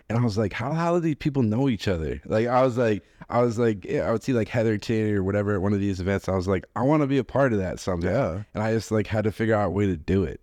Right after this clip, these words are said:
Speaker 2: I mean, you totally did that.
Speaker 1: Yeah.
Speaker 2: And I, I kinda didn't know, like, you always ask people's background in photography. I didn't really know how you got into photography. Like, when, was that a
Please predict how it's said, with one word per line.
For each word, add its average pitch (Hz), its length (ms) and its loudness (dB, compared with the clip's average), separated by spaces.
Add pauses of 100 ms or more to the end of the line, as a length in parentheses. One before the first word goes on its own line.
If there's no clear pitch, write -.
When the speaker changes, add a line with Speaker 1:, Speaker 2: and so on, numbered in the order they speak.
Speaker 2:
I 104 120 2
mean, 95 280 2
you 87 120 0
totally 92 600 0 (360)
did 110 220 0
that. 52 340 -4
Speaker 1:
Yeah. 101 220 -2
Speaker 2:
And 107 100 2
I, 113 220 0
I 120 40 2
kinda 139 220 0
didn't 107 240 0
know, 101 220 2
like, 90 240 0
you 98 80 0
always 95 200 0
ask 85 220 0
people's 82 280 -2
background 82 400 0
in 69 40 -2
photography. 87 520 -2
I 98 100 0
didn't 110 240 0
really 92 260 0
know 95 240 2
how 87 140 0
you 85 140 2
got 82 180 2
into 80 220 -2
photography. - 500 -4 (140)
Like, 80 180 0
when, 98 180 0
was 87 140 -2
that 85 160 0
a 78 200 -2